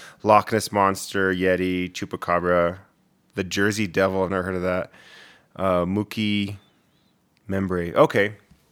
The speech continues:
all right. Yeah, so that's, uh,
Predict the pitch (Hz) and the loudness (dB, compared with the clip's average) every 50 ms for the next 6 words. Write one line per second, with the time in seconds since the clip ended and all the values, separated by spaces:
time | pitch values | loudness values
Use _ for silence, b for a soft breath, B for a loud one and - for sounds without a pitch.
0 | _ - 120 135 123 98 98 98 - - _ b b b b b b b b b | _ -8 -4 -4 -2 -2 -4 -6 -10 -16 _ b b b b b b b b b
1 | b b b b b b b b b b _ _ _ _ _ - 139 165 214 214 | b b b b b b b b b b _ _ _ _ _ 0 2 4 4 4
2 | 120 - - - - - - 139 139 131 151 165 170 - - - 175 151 131 110 | 4 0 -2 -8 -2 2 4 6 6 8 6 4 4 2 2 4 6 8 8 8
3 | 98 104 113 | 6 4 0